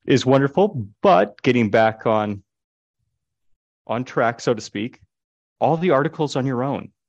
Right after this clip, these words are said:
and a couple of writers out there that are, are, are freelance, that are submitting. Um, are there certain categories of content? Because I've seen that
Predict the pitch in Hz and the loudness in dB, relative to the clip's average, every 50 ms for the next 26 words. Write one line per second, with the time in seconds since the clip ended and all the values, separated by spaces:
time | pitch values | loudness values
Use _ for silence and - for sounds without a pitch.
0 | _ _ - - 123 120 117 113 - - 139 - - 135 127 110 110 110 110 104 | _ _ -8 -4 -2 -2 -2 -2 -2 -4 -6 -6 -4 -6 -6 -4 -4 -4 -4 -2
1 | 104 113 110 104 - 98 95 98 - - 104 98 98 92 98 98 95 95 92 - | -4 -4 -6 -6 -6 -6 -6 -6 -8 -8 -8 -8 -8 -8 -8 -8 -8 -10 -10 -10
2 | - 95 92 90 - _ - - - - - - _ _ - - 139 131 127 135 | -8 -8 -8 -8 -10 _ -14 -14 -12 -14 -14 -16 _ _ -2 0 0 0 2 2
3 | 127 123 123 123 123 - - - - 101 98 98 92 - - - 95 98 110 113 | 0 2 0 0 -2 -6 -8 -6 -4 -4 -2 -4 -6 -6 -8 -10 -8 -6 -4 -4
4 | 113 123 117 117 117 110 - _ _ _ _ _ _ _ _ _ _ _ _ _ | -4 -4 -4 -4 -4 -6 -10 _ _ _ _ _ _ _ _ _ _ _ _ _
5 | _ _ _ - - 107 98 92 90 92 87 - _ - - 123 123 120 117 - | _ _ _ -10 -6 -4 -4 -4 -4 -6 -8 -12 _ -6 -2 -2 -2 -2 -4 -6
6 | - 147 - 151 - - 131 123 127 120 135 120 117 113 - 113 95 - - 117 | -8 -8 -8 -10 -8 -4 -4 -4 -4 -4 -2 -2 -2 -2 -4 -8 -10 -6 -4 -4
7 | 120 120 - 127 113 - 113 - - 107 113 107 - - 127 120 117 113 113 113 | -4 -4 -4 -6 -6 -6 -10 -12 -10 -8 -8 -8 -6 -4 -4 -4 -4 -6 -8 -12
8 | 113 | -14